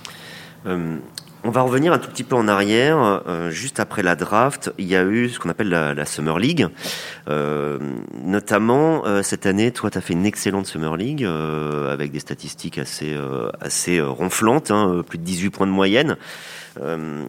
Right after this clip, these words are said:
est-ce que t'as eu l'impression, à ce moment-là, de jouer ta place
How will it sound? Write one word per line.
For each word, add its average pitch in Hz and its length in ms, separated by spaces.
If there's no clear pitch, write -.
est-ce - 200
que 202 100
t'as 131 220
eu 131 140
l'impression, 127 920
à 107 80
ce - 160
moment-là, 113 840
de 90 220
jouer 117 400
ta 101 160
place 104 680